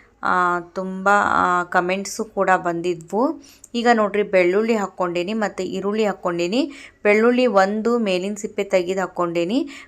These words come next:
ಮತ್ತು ಒಂದು ಸ್ವಲ್ಪ ಕೊತ್ತಂಬರಿ ಸೊಪ್ಪು ಮತ್ತು ಈರುಳ್ಳಿ ಒಂದು ಮೀಡಿಯಮ್ ಸೈಜ್ ಈರುಳ್ಳಿನ ಈ ಥರ ಕಟ್ ಮಾಡಿಕೊಂಡು ಎಣ್ಣೆ ಒಳಗೆ ಫ್ರೈ ಮಾಡ್ಕೊಳಕತ್ತೀನಿ.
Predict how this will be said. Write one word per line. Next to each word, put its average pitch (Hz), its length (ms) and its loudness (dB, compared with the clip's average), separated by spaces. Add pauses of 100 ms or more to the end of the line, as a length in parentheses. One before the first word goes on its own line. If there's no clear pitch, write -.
(140)
ಮತ್ತು 214 260 0
ಒಂದು 240 120 -2
ಸ್ವಲ್ಪ 202 260 0
ಕೊತ್ತಂಬರಿ 202 640 0
ಸೊಪ್ಪು 202 480 -2
ಮತ್ತು 196 320 -4
ಈರುಳ್ಳಿ 220 420 0
ಒಂದು 190 480 -2 (380)
ಮೀಡಿಯಮ್ 202 360 2
ಸೈಜ್ 196 360 0
ಈರುಳ್ಳಿನ 190 640 -2 (320)
ಈ 185 120 -4
ಥರ 196 200 0 (100)
ಕಟ್ 196 320 -8
ಮಾಡಿಕೊಂಡು 185 640 -2
ಎಣ್ಣೆ 185 300 -2
ಒಳಗೆ 185 320 -2
ಫ್ರೈ 254 180 0
ಮಾಡ್ಕೊಳಕತ್ತೀನಿ. 165 800 -8